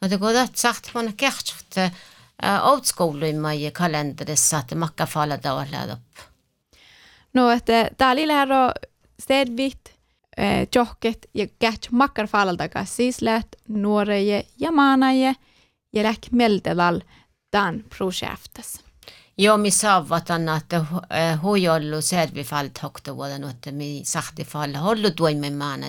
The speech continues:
Speaker 1: de nuoret ja kun täällä nu isros puhuta falalta,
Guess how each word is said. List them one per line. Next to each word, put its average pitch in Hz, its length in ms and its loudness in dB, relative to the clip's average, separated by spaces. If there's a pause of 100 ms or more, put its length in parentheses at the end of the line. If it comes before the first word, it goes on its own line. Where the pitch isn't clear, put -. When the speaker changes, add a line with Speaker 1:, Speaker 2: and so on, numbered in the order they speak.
Speaker 1:
de 139 160 -8
nuoret 139 460 -10
ja 139 120 -10
kun 139 160 -12
täällä 143 360 -8
nu 156 400 -8 (380)
isros 202 460 -6
puhuta 135 260 -4
falalta, 127 580 -6